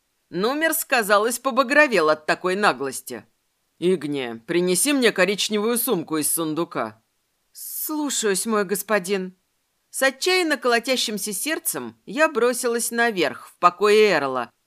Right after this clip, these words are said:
сопровождаемая по пятам парой клириков и несколькими паладинами. После того, как я вытащила требуемое, клирики обследовали сундук, но порчи, к моей вящей радости, не обнаружили.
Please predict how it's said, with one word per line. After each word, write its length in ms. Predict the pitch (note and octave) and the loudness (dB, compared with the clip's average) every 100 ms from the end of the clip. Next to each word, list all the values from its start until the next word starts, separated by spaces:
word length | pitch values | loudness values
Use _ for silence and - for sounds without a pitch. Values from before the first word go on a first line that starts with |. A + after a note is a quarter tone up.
| - | -8
сопровождаемая 920 | F3+ F3+ F3+ F#3 E3+ A3 G#3+ F#3 F3 | -6 0 4 4 4 2 4 4 2
по 140 | E3+ F#3 | 0 -4
пятам 460 | F#3+ F#3+ C4+ C4 | -4 0 2 0
парой 340 | A#3+ A3 F#3+ F3+ | 2 2 4 0
клириков 600 | A#3 C#4+ C4 F#3+ C#3 - | -2 0 0 -2 -6 -6
и 80 | A3 | -2
несколькими 600 | A3+ A3 A3+ G#3+ A#3 A3+ | 0 0 -4 -4 -2 0
паладинами. 840 | A3+ A3+ B3 G#3 D3 A#2+ A2 G#2 _ _ _ _ | 2 2 0 -2 -6 -6 -10 -14 _ _ _ _
После 320 | A#3+ A#3+ A#3+ A#3+ | 0 0 0 2
того, 360 | A#3 A#3 C4 | 2 4 2
как 220 | A#3+ D#3+ | 2 0
я 100 | E3+ | 0
вытащила 540 | F3 G#3+ F3 - E3+ E3 | 2 0 0 -2 -2 -2
требуемое, 840 | A#3 C#4+ G#3+ D#3+ C3 B2 A2 G#2 _ _ | 0 0 2 0 0 -4 -8 -12 _ _
клирики 460 | - C#4 E4 D#4+ A#3 | -4 0 2 0 2
обследовали 680 | G3+ - G#3+ B3 A#3+ A#3+ B3 | 2 0 -2 -2 0 -2 -2
сундук, 760 | - B3+ A#3 E3 A#2+ - - _ _ | -2 -4 -6 -6 -8 -10 -20 _ _
но 280 | G#3 A3+ A3 | -2 2 2
порчи, 580 | - D4 E4+ D#4+ - E3+ | 0 -2 0 0 -4 -4
к 80 | F3+ | 0
моей 300 | F3+ F3+ E3+ | 2 4 4
вящей 420 | F3 - E3+ F3 | 2 2 2 4
радости, 600 | D#3+ C#3 C#3+ - D3 B2 - | 4 2 -4 -4 -6 -6 -8
не 180 | C#4 C4+ | -2 0
обнаружили. 800 | G#3+ A3+ G#3+ C#3 B2 A#2 G#2 | 0 2 2 0 -6 -10 -12